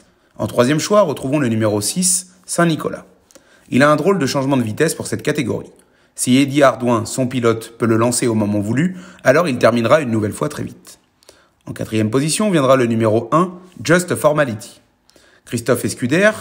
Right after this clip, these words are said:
connaît une folle réussite dans les quintés plus. Avec le deux à la corde et Stéphane Pasquier aux manettes, ce bon élément de sept ans devrait encore jouer la gagne. En cinquième choix, faisons confiance au numéro sept, Max Lafripouille. Il pourra compter sur la précieuse aide de Théo Bachelot,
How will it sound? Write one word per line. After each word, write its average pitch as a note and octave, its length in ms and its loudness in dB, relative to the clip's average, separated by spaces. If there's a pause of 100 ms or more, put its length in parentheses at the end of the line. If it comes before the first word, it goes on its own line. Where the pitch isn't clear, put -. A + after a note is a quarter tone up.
connaît B2 180 0
une A2 100 0
folle F3 180 -2
réussite C3+ 360 -2
dans B2 80 -2
les G#2+ 120 -2
quintés D#3 260 -2
plus. - 420 -16 (400)
Avec A2 260 -2
le G#2+ 100 -2
deux D3 160 4
à C3+ 60 6
la A2+ 100 4
corde G2+ 360 0
et F3 60 0
Stéphane C#3 380 -4
Pasquier A2+ 280 -4
aux D3+ 100 2
manettes, C#3 460 0 (220)
ce - 120 -10
bon E3 220 2
élément A#2+ 340 0
de D3+ 120 0
sept C3+ 260 -2
ans A#2 80 -2
devrait A#2+ 400 -2
encore G3+ 260 0
jouer B3 160 0
la D#3 100 2
gagne. - 380 -8 (800)
En F2 80 -10
cinquième B2 380 -2
choix, G#3 240 0
faisons B2+ 260 -2
confiance B2+ 400 -6
au - 20 -4
numéro A2 320 0
sept, F3+ 460 -4 (320)
Max C3 320 2
Lafripouille. B2 600 -6 (720)
Il C3+ 80 -4
pourra E3 220 4
compter F3+ 260 -2
sur - 120 0
la A2+ 100 6
précieuse C3 360 -4
aide D#3 140 0
de A#2+ 100 0
Théo F3 260 2
Bachelot, B2 460 0